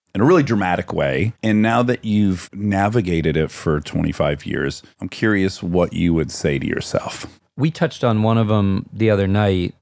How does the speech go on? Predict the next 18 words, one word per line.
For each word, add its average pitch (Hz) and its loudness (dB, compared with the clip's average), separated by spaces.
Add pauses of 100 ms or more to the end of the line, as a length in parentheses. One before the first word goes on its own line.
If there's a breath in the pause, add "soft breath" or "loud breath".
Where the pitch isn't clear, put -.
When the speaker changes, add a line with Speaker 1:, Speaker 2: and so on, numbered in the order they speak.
(180)
Speaker 2:
more 104 2
when 98 2
we 95 2
were 92 2
looking 92 0
at 90 2 (120)
your 101 2
awesome 87 -2 (220)
car 92 2
collection 90 -2
and 87 0
future 95 -4
garage. 87 0 (140)
Not 131 2
our 113 2
hot 101 -2
tub 82 -2
chat, 90 -2